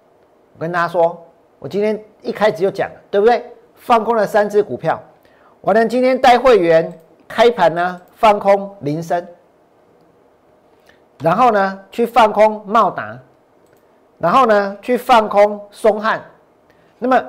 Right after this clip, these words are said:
林森今天收盘之前，我先把它补掉，所以就不用再讲了。但是茂达呢，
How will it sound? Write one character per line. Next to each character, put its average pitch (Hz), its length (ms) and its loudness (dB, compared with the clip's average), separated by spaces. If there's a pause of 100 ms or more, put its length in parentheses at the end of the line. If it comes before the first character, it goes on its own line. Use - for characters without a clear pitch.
(140)
林 202 280 0
森 262 300 0
今 254 160 -4
天 262 100 -2
收 262 220 2
盘 196 240 0
之 233 180 -2
前， 147 360 -4
我 139 120 -8
先 208 140 -4
把 190 100 -2
它 190 80 0
补 139 220 -10
掉， 156 240 -2 (140)
所 170 120 -14
以 196 40 0
就 - 20 -8
不 196 80 0
用 226 100 4
再 233 140 0
讲 156 200 -6
了。 104 100 -20 (480)
但 196 120 -2
是 233 60 0
茂 247 240 2
达 151 220 -6
呢， 170 240 -6